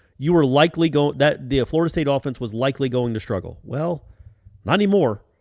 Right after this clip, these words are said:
Uh, you can go ahead and make Florida State one-dimensional. Give, give one-on-one coverage to those wide receivers. Uh, see how that works out for you. Um, it, but all, all, all, or maybe play back,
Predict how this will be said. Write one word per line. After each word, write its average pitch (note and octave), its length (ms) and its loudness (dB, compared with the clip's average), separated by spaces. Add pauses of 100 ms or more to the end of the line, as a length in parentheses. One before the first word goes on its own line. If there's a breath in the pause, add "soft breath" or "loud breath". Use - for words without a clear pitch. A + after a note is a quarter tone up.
(280)
Uh, F2+ 200 -6
you B2 200 -4
can D3 340 -2
go D#3+ 200 4
ahead G3+ 200 6
and D#3 80 -2
make E3+ 180 2
Florida D3+ 240 2
State C3+ 180 -2
one-dimensional. A2+ 720 -4 (120)
Give, E3 240 0 (300 soft breath)
give F3+ 180 2
one-on-one E3+ 440 2
coverage C#3 360 -2
to C3 60 -8
those A#2+ 220 0
wide A#2+ 240 0
receivers. A2 540 -10 (460)
Uh, - 60 -12 (320)
see F#3+ 280 -2
how F3 120 6
that D#3 180 6
works B2+ 260 -2
out C3+ 180 0
for F2+ 160 -6
you. D2 120 -10 (400)
Um, G#2+ 460 -2 (180)
it, C#3 180 0
but D3+ 140 4
all, E3+ 120 6
all, F#3 320 6
all, E3+ 280 6
or D#3+ 160 2
maybe D#3+ 260 2
play F#3+ 220 4
back, F#3+ 420 -2